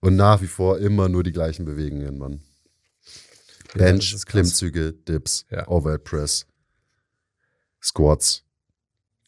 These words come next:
Speaker 1: Und natürlich Boxjumps, Leute. Ich war echt der fucking Boxjump-König. Aber Seated Boxjumps hab ich dann mal gemacht.
Speaker 2: Ja, ich
Speaker 1: Oh,
Speaker 2: hab
Speaker 1: und hier Skin the Cat hab ich auch so Gymnastics dann gemacht. Schultercast,
Speaker 2: Das
Speaker 1: Skin
Speaker 2: stimmt,
Speaker 1: the
Speaker 2: das hab
Speaker 1: Cat.
Speaker 2: ich, das hab ich noch nie gesehen bei ihm.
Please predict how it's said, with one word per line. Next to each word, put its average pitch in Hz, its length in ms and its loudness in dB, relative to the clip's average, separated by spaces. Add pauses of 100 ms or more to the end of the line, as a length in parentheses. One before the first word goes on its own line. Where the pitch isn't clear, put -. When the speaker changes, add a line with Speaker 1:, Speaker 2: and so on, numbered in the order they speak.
(1500)
Speaker 1:
Und 82 140 4
natürlich 82 340 2
Boxjumps, 69 720 -4
Leute. 67 420 -6 (500)
Ich - 120 -16
war 71 160 0
echt 73 180 -6
der 67 60 -4
fucking 67 360 -10
Boxjump-König. 65 880 -6 (160)
Aber 120 260 2
Seated 120 380 -2
Boxjumps 71 500 -10
hab 67 80 -10
ich 65 100 -14
dann - 140 -10
mal 65 140 -10
gemacht. 127 320 -14 (1200)
Speaker 2:
Ja, - 80 2
ich 143 60 10
Speaker 1:
Oh, 143 80 10
Speaker 2:
hab 76 60 4
Speaker 1:
und - 20 0
hier 110 160 4
Skin 107 300 4
the 90 80 0
Cat 120 300 4
hab 80 120 -2
ich 82 80 -12
auch 104 100 -4
so - 140 -4
Gymnastics 73 600 -6
dann 67 120 -12
gemacht. 69 340 -14 (480)
Schultercast, 104 880 0
Speaker 2:
Das - 140 -2
Speaker 1:
Skin 95 180 4
Speaker 2:
stimmt, 85 40 2
Speaker 1:
the 90 60 2
Speaker 2:
das 110 120 -4
hab 90 80 6
Speaker 1:
Cat. 107 100 2
Speaker 2:
ich, 92 60 -10
das 104 180 -10
hab 104 80 -2
ich 92 60 -6
noch 98 80 -2
nie 107 180 -2
gesehen 104 260 -6
bei 92 140 -6
ihm. 101 160 -8